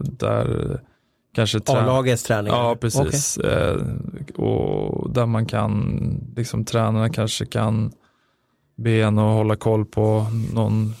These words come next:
Speaker 1: viss detalj i spelet eller sportcheferna. Eh, sen även vara med, eh, eller har testat vara med nu i alla fall på sån här, de har ju, eh, individuell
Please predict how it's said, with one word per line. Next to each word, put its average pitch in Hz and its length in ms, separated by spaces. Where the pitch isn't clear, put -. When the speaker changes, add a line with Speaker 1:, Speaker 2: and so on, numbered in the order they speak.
Speaker 1:
viss 117 260
detalj 110 460
i 110 60
spelet 110 600
eller 107 520
sportcheferna. 110 960
Eh, 110 400
sen 120 320
även 113 580
vara 107 120
med, 107 340
eh, 101 400
eller 113 140
har 113 60
testat - 560
vara 110 100
med 104 240
nu 101 80
i 107 40
alla 107 140
fall - 220
på - 540
sån - 200
här, 104 260
de 110 200
har 107 140
ju, 104 540
eh, 107 100
individuell 113 880